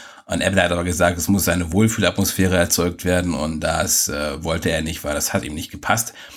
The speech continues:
Das macht er wohl auch öfter mal. Und ja, jetzt ist so ein bisschen so die Frage, kann Apple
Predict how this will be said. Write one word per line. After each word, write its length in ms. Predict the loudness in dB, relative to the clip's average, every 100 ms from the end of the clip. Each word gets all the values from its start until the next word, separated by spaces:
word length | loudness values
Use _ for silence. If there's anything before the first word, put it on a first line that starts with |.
| -10
Das 180 | 0 2
macht 220 | 2 2
er 80 | 2
wohl 100 | 2
auch 120 | 2
öfter 260 | -4 -2 -2
mal. 360 | -2 -2 -4 -8 -20 -20 -20 -20 _
Und 520 | 0 2 4 4 0 -10 _ _ _ -2
ja, 300 | 2 2 0 -12 -6
jetzt 180 | -4 -2
ist 100 | -2
so 40 |
ein 60 | 0
bisschen 180 | 0 0
so 60 |
die 80 | -2
Frage, 580 | 0 0 2 2 0 0 -8
kann 360 | -2 4 6 6
Apple 400 | 2 2 2 2